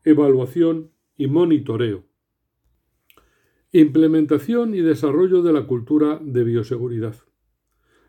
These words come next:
Las normas y prácticas de bioseguridad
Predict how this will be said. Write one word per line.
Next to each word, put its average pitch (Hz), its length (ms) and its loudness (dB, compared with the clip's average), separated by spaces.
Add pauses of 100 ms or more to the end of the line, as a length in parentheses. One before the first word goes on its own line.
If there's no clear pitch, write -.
(140)
Las 135 200 -2
normas 233 480 0
y 170 40 -4
prácticas 165 520 -4
de 156 80 0
bioseguridad 127 800 -2